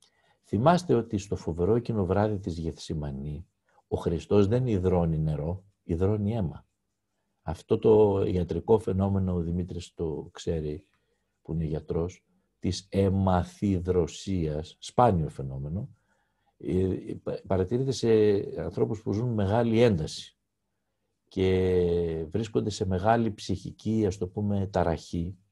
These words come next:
και από την ένταση, το άγχος, την ταραχή, τη στενοχώρια, τη λύπη, φανταστείτε τώρα το Χριστό ώστε άνθρωπο, έτσι να λέει,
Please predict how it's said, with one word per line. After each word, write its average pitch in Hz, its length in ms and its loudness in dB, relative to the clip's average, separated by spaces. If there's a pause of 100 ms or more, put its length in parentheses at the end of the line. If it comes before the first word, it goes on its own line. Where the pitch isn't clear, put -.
(1080)
και 98 120 2
από 90 220 2
την 90 200 0
ένταση, 101 420 0
το 82 160 -4
άγχος, 98 400 0
την 92 100 -8
ταραχή, 85 400 -2
τη - 100 -12
στενοχώρια, 98 540 2
τη 101 120 -2
λύπη, 95 680 -2 (960)
φανταστείτε 78 580 -8
τώρα 82 260 0
το - 100 -6
Χριστό 80 440 -2
ώστε 76 260 -6
άνθρωπο, 85 440 -2
έτσι 82 180 -4
να 71 140 -6
λέει, 113 260 -4